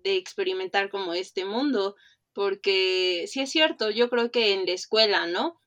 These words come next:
Bien nos llevan a, pues, a prácticas o a conocer algunos viñedos. Eh, yo hablo por mí, <laughs> no le tomas como tanto interés,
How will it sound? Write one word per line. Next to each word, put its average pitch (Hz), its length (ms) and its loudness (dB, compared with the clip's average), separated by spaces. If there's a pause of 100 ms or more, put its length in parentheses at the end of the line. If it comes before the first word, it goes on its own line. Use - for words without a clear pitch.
(140)
Bien 208 240 2
nos 202 200 0
llevan 190 420 4
a, 175 920 0 (320)
pues, 202 220 -2
a 175 180 -2
prácticas 180 760 -2
o 196 100 2
a 180 160 2
conocer 185 680 -4
algunos 208 500 -4
viñedos. 190 560 -4 (200)
Eh, 185 400 -2
yo 202 100 4
hablo 185 200 0
por 214 140 0
mí, 339 200 0
<laughs> - 300 2 (280)
no 220 220 4
le 220 120 4
tomas 208 340 0
como 190 240 -4
tanto 202 260 -2
interés, 226 460 -2